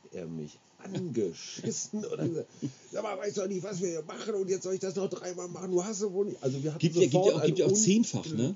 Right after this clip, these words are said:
Speaker 1: Ja,
Speaker 2: Also
Speaker 1: ja.
Speaker 2: muss man sich mal, das musst du dir mal reinziehen, das sind achtzehn Kilometer Schwimmen.
Speaker 1: Am
Speaker 2: Das
Speaker 1: Stück, ne?
Speaker 2: am Stück.
Speaker 1: Also nicht
Speaker 2: Nee, gar
Speaker 1: an
Speaker 2: nicht wahr,
Speaker 1: zehn
Speaker 2: Entschuldigung,
Speaker 1: Tagen oder so.
Speaker 2: dreihundertachtzig, äh,
Speaker 1: Ja, ja.
Speaker 2: acht-, acht-, achtunddreißig Kilometer, Mensch. Achtunddreißig Kilometer schwimmen,
Speaker 1: Und
Speaker 2: dann
Speaker 1: tausend
Speaker 2: tausendachthundert Kilometer Radfahren.
Speaker 1: Ja,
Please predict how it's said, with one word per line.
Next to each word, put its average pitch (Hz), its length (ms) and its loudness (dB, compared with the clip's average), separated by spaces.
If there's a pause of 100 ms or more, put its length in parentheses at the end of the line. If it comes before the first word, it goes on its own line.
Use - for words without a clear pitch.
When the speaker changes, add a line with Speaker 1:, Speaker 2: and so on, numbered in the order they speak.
(100)
Speaker 1:
Ja, 131 100 6
Speaker 2:
Also 127 140 6
Speaker 1:
ja. - 60 6
Speaker 2:
muss - 100 0
man 170 100 2
sich 156 100 -2
mal, 156 140 0
das 139 160 -2
musst 156 160 -2
du 156 60 -2
dir - 40 -2
mal 135 100 -2
reinziehen, 175 240 -2
das - 100 -2
sind - 120 -8
achtzehn 151 280 -6
Kilometer 143 400 -2
Schwimmen. 139 420 -2 (540)
Speaker 1:
Am 113 200 0
Speaker 2:
Das - 0 -
Speaker 1:
Stück, 127 360 0
ne? 98 80 -2
Speaker 2:
am 127 180 4
Stück. 135 300 6
Speaker 1:
Also 113 180 2
nicht 135 240 0 (520)
Speaker 2:
Nee, 131 140 8
gar 131 100 2
Speaker 1:
an 143 60 4
Speaker 2:
nicht 123 180 4
wahr, 123 60 8
Speaker 1:
zehn 117 80 8
Speaker 2:
Entschuldigung, 160 320 10
Speaker 1:
Tagen 165 160 -2
oder 101 100 0
so. 113 60 2
Speaker 2:
dreihundertachtzig, 143 580 4
äh, 139 60 6 (100)
Speaker 1:
Ja, 185 80 6
ja. 190 80 4
Speaker 2:
acht-, 165 240 0
acht-, - 200 -6
achtunddreißig 156 580 2
Kilometer, 107 420 0
Mensch. 110 240 -4 (320)
Achtunddreißig 175 640 2
Kilometer 123 400 0
schwimmen, 120 360 -4
Speaker 1:
Und 98 60 -8 (160)
Speaker 2:
dann 151 240 2
Speaker 1:
tausend 151 120 -4
Speaker 2:
tausendachthundert 185 800 0
Kilometer 143 400 -4
Radfahren. 113 600 -8
Speaker 1:
Ja, 92 240 -4